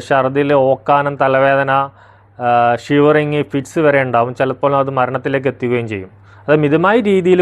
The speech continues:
കുടിക്കുക. കുടിക്കുന്ന വെള്ളം കുറച്ച് കുറച്ചായിട്ട് കുടിക്കുക. ഒറ്റയടിക്ക് ഒരു ലിറ്ററോ അല്ലെങ്കിൽ രണ്ട് ലിറ്ററോ ഒരുമിച്ച് കുടിക്കാണ്ട്, ഇതാദ്യം ഒരു ഇരുന്നൂറ് എം എൽ കുറ-, കുടിക്കുക, പിന്നെ ഒരു കുറച്ച് കഴിഞ്ഞിട്ട് ഒരു ഇരുന്നൂറ് എം എൽ, അങ്ങനെ, അങ്ങനെ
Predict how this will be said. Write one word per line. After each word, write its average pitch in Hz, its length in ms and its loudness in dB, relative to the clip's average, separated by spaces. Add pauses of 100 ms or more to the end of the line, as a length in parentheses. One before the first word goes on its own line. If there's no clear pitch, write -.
കുടിക്കുക. 123 320 -2 (220)
കുടിക്കുന്ന 156 420 0
വെള്ളം 190 300 2
കുറച്ച് 208 280 -2
കുറച്ചായിട്ട് 202 440 2
കുടിക്കുക. 113 280 -2 (120)
ഒറ്റയടിക്ക് 165 480 0 (640)
ഒരു 156 180 4
ലിറ്ററോ 160 320 0
അല്ലെങ്കിൽ 151 280 0
രണ്ട് 151 180 -2
ലിറ്ററോ 151 260 -2
ഒരുമിച്ച് 151 340 -6
കുടിക്കാണ്ട്, 131 440 -2 (180)
ഇതാദ്യം 151 400 2
ഒരു 160 160 0
ഇരുന്നൂറ് 151 300 0
എം 151 100 -6
എൽ 151 140 -2
കുറ-, 143 180 -8 (100)
കുടിക്കുക, 139 300 0 (380)
പിന്നെ 147 200 -2
ഒരു 151 120 0
കുറച്ച് 151 220 -2
കഴിഞ്ഞിട്ട് 147 280 0
ഒരു 147 140 0
ഇരുന്നൂറ് 143 300 -2
എം 143 120 -6
എൽ, 139 100 -2 (480)
അങ്ങനെ, 170 260 0
അങ്ങനെ 165 180 0